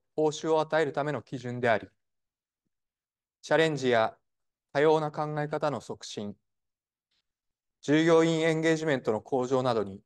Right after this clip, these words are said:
寄与するものです。二つ目が、当社が求める人材を育成するための基本的な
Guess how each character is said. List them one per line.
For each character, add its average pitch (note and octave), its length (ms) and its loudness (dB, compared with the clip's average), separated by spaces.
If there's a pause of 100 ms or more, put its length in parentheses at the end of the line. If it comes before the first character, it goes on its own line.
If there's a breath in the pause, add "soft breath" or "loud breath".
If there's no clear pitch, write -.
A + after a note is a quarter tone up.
(280)
寄 - 120 -4
与 A#2 160 2
す - 100 -10
る C#3 80 2
も G#2+ 120 -4
の G2+ 100 -8
で F2+ 120 -12
す。 - 240 -20 (3000 soft breath)
二 E3+ 120 4
つ F#3 120 -2
目 E3+ 120 4
が、 A#2+ 240 2 (580)
当 F#3 200 4
社 F#3 140 4
が C#3 120 4
求 B2 220 0
め C#3+ 100 2
る B2+ 100 2
人 B2 200 -6
材 A#2+ 200 2
を A#2 60 0
育 A#2 160 -12
成 C3+ 220 0
す C3+ 120 -8
る C3 100 -4
た C3 100 0
め A#2 80 -4
の F#2+ 180 -10 (840)
基 - 80 -20
本 D#3+ 280 -6
的 D#3 220 -2
な D3+ 300 0